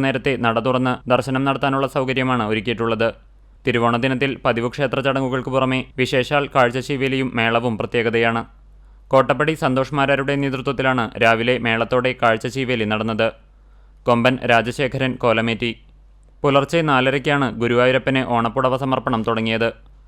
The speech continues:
ക്ഷേത്രമൂരാളൻ മല്ലിശ്ശേരി പരമേശ്വരൻ നമ്പൂതിരിപ്പാട് ആദ്യ ഓണപ്പുടവ സമ്മാനിച്ചു. തുടർന്ന് ദേവസ്വം ചെയർമാനും ഭരണസമിതി അംഗങ്ങളും ഭക്തരും ഓണപ്പുടവ സമർപ്പണത്തിൽ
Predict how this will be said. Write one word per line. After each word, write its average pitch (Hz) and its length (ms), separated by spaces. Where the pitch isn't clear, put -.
ക്ഷേത്രമൂരാളൻ 131 680
മല്ലിശ്ശേരി 120 500
പരമേശ്വരൻ 120 560
നമ്പൂതിരിപ്പാട് 127 540
ആദ്യ 110 180
ഓണപ്പുടവ 120 480
സമ്മാനിച്ചു. 110 420
തുടർന്ന് 113 340
ദേവസ്വം 123 420
ചെയർമാനും 127 500
ഭരണസമിതി 120 540
അംഗങ്ങളും 123 420
ഭക്തരും 117 360
ഓണപ്പുടവ 131 420
സമർപ്പണത്തിൽ 131 480